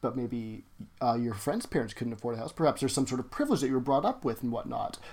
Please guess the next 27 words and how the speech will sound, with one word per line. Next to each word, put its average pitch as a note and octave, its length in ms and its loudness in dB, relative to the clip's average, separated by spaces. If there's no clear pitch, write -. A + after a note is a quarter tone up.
Oh, G3 220 12
no, E3+ 120 12
no, C#3+ 160 10
no, B2+ 160 6
no, A#2 200 2
no, C3 500 8
no, G#2+ 280 -2
absolutely B2+ 580 8
not. B2+ 320 8
I'm D#3+ 160 12
not C3 180 8
privileged, A2 400 -8
yada, A#2+ 140 -4
yada. A#2+ 140 -6
It's D#3+ 120 4
such G#3 120 2
a F3 40 4
personal F#3+ 580 4
thing D#3 180 2
that's A2+ 160 0
so D3+ 160 4
deep C3 380 0
in B2+ 80 2
how A#2+ 140 2
you B2 160 2
were A2 160 0
raised B2+ 560 -4